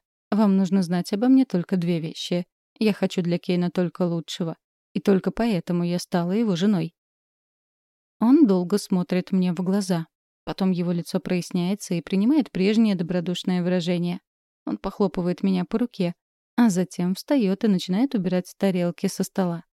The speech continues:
Витте натягивает рукавицы и открывает духовку. Кухня наполняется восхитительным ароматом.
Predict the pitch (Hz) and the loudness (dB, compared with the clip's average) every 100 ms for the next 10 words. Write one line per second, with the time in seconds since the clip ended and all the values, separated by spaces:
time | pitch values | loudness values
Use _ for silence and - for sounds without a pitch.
0 | _ _ _ _ - 208 196 - 190 175 | _ _ _ _ 0 2 2 0 0 0
1 | 190 170 180 180 190 190 185 208 - 190 | -2 0 -2 -2 -4 -2 -2 -2 -2 -2
2 | 180 - 190 185 180 180 214 190 170 - | -2 -2 -2 0 0 -2 -2 -2 -4 -2
3 | 180 - _ _ _ - 403 - 196 185 | -2 -2 _ _ _ -4 -4 2 2 2
4 | 190 190 185 180 - 185 - 196 190 - | 2 2 0 -2 -2 -4 -2 -2 -2 0
5 | 185 185 190 190 185 190 190 | 0 2 2 0 0 0 -2